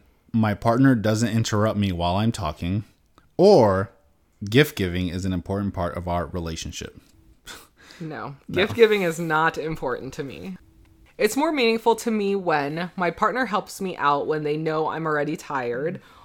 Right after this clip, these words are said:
Speaker 2: or I get to go somewhere while spending time with my partner. Ooh, that's hard.
Speaker 1: That is hard. Hmm.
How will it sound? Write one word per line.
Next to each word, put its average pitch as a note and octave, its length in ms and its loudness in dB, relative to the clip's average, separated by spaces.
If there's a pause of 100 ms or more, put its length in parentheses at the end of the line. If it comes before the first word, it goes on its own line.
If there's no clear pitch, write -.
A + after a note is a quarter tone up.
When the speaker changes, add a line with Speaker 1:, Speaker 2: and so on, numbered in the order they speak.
(140)
Speaker 2:
or G#3 440 4
I F3+ 120 -2
get B3 180 -2
to - 80 -4
go G#3+ 160 2
somewhere G#3 540 0
while E3+ 160 2
spending F3+ 480 -4
time D#3+ 300 -4
with D#3 180 -8
my D#3 100 -4
partner. D3 800 -6 (400)
Ooh, E3+ 180 -4
that's E3+ 240 -8
hard. C3 500 -6 (220)
Speaker 1:
That G#2+ 140 -6
is C3 160 -4
hard. D2+ 460 -8 (480)
Hmm. A2+ 420 -2